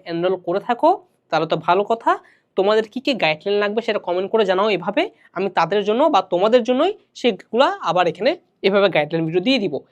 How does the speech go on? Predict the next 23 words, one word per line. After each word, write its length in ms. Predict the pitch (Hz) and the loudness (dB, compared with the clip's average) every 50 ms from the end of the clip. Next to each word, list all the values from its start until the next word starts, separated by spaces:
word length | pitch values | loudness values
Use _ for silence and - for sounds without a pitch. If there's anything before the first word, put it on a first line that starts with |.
| _ _ - | _ _ 0
এবং 340 | - 214 240 311 320 311 - | 0 4 4 6 4 4 2
যারা 260 | 170 170 170 175 175 | 2 2 2 2 0
বলবো, 640 | 170 160 156 156 170 - _ _ - 190 208 262 269 | 0 -2 -6 -6 -8 -10 _ _ -2 2 2 2 2
যারা 320 | 180 160 143 143 156 180 | 2 0 -2 0 0 -2
এখনও 400 | 190 156 151 139 - 190 190 202 | -2 -2 -6 -8 -6 -6 -4 -2
আমাদের 340 | 208 180 160 175 180 185 185 | -2 -2 -2 -4 -4 -6 -8
কোর্সে 340 | 180 - 185 175 - - 196 | -8 -8 -8 -8 -6 -6 -6
এনরোল 180 | 170 180 190 185 | -4 -4 -4 -6
করোনি, 480 | - - 240 269 285 277 294 339 392 - _ _ _ - | -2 2 4 4 4 4 2 0 -4 -6 _ _ _ -6
তাদেরকে 260 | 156 156 190 175 202 | -6 -6 -4 -4 -4
বলবো 440 | 185 190 185 190 196 233 311 381 - - _ _ _ - | -2 -2 -2 -2 0 0 0 0 -2 -6 _ _ _ -14
দ্রুত 300 | 165 156 190 185 185 196 | -8 -4 -4 -4 0 0
এনরোল 240 | 190 180 180 175 175 | -2 0 0 -2 -4
করে 200 | 175 175 160 143 | -2 -4 -4 -4
নাও, 160 | 139 131 131 - - | -4 -8 -12 -10 -6
কারণ 340 | 220 147 170 226 320 381 480 - _ _ _ _ _ _ | -4 0 2 2 2 2 0 -4 _ _ _ _ _ _
আমাদের 380 | - 170 180 196 226 226 240 233 | -2 -2 0 2 0 0 2 2
এই 120 | 226 208 | 0 0
কোর্সে 340 | - - 208 202 202 - 226 | 0 0 -2 -2 0 -2 -4
এনরোল 200 | 208 202 202 202 | -2 0 -2 -2
করলেই 340 | 202 - 196 185 202 214 226 | -2 -2 -2 -2 0 -2 -2
কিন্তু 160 | 233 247 247 | 0 -2 -4
তুমি 320 | 247 233 226 294 370 - | -2 -2 -2 -2 -2 -2